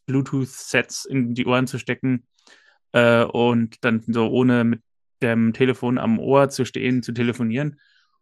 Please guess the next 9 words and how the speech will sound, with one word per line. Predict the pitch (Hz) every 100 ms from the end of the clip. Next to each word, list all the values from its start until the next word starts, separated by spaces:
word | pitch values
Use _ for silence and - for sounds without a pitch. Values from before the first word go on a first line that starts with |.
| -
Und | 117 120 113 -
da | 117
gab's | 127 131
zum | -
Beispiel | 131 117 131
einen | 120 127
älteren | 131 131 139 127 110
<laughs> | -
Synchronsprecher, | - - 147 - 131 127 - 123 131